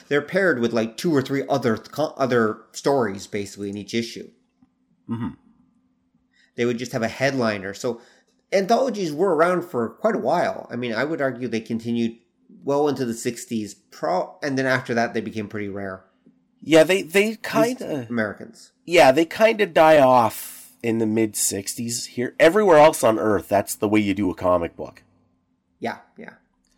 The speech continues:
Speaker 2: So, and it's, and it's interesting too, if you look in other countries, like we've mentioned in Japan,
Speaker 1: Mm-hmm.
Speaker 2: that sports comics and sports dramas were always popular.
Speaker 1: Still are.
Speaker 2: Yeah.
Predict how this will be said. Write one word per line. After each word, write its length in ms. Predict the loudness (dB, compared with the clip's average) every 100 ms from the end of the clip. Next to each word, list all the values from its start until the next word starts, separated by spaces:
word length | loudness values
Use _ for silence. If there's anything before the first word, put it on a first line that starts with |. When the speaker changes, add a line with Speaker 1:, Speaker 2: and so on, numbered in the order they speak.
| _
Speaker 2:
So, 360 | -12 -10 -10 -2
and 160 | 4 4
it's, 160 | 2 -10 -20 0
and 140 | 2
it's 140 | 2 0
interesting 520 | -2 0 -2 -2 -6
too, 180 | -2 -2
if 120 | 2
you 80 | 2
look 160 | 2
in 80 | 2
other 200 | 0 0
countries, 440 | 0 -2 -2 -4 -2
like 180 | -2
we've 160 | -2 2
mentioned 380 | 2 4 0 -4 -2
in 140 | -4
Japan, 720 | -2 -8 0 4 4 2 -4 -14 _ _ _ _ _ _ -6
Speaker 1:
Mm-hmm. 260 | -4 2
Speaker 2:
that 220 | 4 4
sports 520 | 0 -2 2 2 2 -10
comics 600 | 0 2 4 2 -2 -8
and 120 | -10
sports 380 | 0 2 2 0
dramas 460 | 2 4 2 -2 -10
were 200 | 2 6
always 280 | 8 6 2
popular. 640 | 0 0 0 -2 -6 -12 -16 _ _ _ _ _ _ _ _ -20
Speaker 1:
Still 280 | -6 -2
are. 280 | 0 -2 -4
Speaker 2:
Yeah. 80 | -10